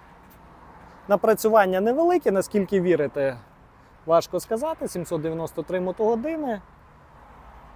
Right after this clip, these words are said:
Ваше маркування керма є, дуже збережений трактор. Ну і вартість доставкою в нас в Івано-Франківській області була запропонована покупцеві сім з половиною.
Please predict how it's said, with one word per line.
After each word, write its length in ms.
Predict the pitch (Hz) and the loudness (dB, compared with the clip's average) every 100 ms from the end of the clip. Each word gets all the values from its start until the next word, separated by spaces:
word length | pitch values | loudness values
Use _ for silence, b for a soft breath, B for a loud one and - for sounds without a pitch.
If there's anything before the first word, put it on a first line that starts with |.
| - - - - | -20 -20 -20 -14
Ваше 220 | 135 143 | -10 -4
маркування 600 | 143 135 147 147 143 139 | -4 -2 0 0 0 -2
керма 380 | - 190 302 320 | -2 -2 -2 0
є, 320 | 262 196 165 - | 2 2 2 -6
дуже 320 | 160 220 170 | -8 -2 0
збережений 640 | 135 135 151 160 139 127 127 - - | 0 0 0 0 -2 -6 -10 -18 -18
трактор. 360 | - 123 - - - b b b b - | -10 -10 -10 -20 -20 b b b b -8
Ну 60 | |
і 80 | 269 | -4
вартість 400 | 156 185 - 143 | 0 -2 -2 -4
доставкою 600 | 139 131 156 135 - 135 | -4 -4 -2 -2 -2 -4
в 40 | 127 | -4
нас 340 | 131 123 - - - - - - b b - | -6 -8 -14 -18 -20 -20 -20 -20 b b -12
в 40 | 139 | -8
Івано-Франківській 800 | 139 139 147 151 151 151 - | -6 -6 -6 -4 -2 -2 -2
області 600 | 302 330 277 226 - 180 165 - - - b b b - | -2 0 0 0 2 0 -2 -12 -20 -20 b b b -18
була 220 | 156 180 156 | -4 0 2
запропонована 800 | 139 147 139 156 190 180 147 135 | 0 -2 -2 0 0 0 -2 -2
покупцеві 580 | 165 160 147 - 135 135 | -2 -2 -4 -6 -4 -4
сім 320 | - 160 180 | -4 -4 -6
з 80 | - | -6
половиною. 680 | - 139 131 127 120 117 120 | -6 -4 -2 -4 -6 -10 -12